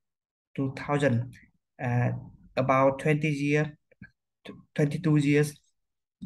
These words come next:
it developed, mm, about two point two kilometer in underground, and, uh,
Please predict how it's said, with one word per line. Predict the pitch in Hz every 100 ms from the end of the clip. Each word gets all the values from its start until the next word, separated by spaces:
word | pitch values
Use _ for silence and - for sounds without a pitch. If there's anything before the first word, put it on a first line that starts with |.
| -
it | 139 - - _ -
developed, | 147 147 143 151 139
mm, | 143 135 127
about | 123 123 123 123 123 120 - - _ - _ _ _ _ - -
two | 165 151 143 143 - _ _ _
point | 139 139 139
two | 143 139 135 135
kilometer | - 135 135 139 151 147 -
in | 147 131
underground, | 131 127 131 127 123 127 165 180 - -
and, | 123 127 120 120 - - _ _ _ _ _ - -
uh, | 120